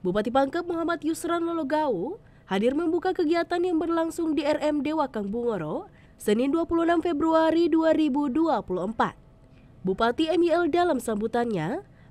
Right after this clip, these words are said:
mengharapkan kepada para pelaku U M K M khususnya yang bergerak di sektor perikanan,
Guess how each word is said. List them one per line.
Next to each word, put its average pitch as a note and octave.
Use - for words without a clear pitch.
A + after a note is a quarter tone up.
mengharapkan G#3+
kepada E4
para E4+
pelaku E4
U D#4+
M D4+
K D4+
M D4+
khususnya D#4
yang D4
bergerak C4+
di D4
sektor D#4
perikanan, A#3+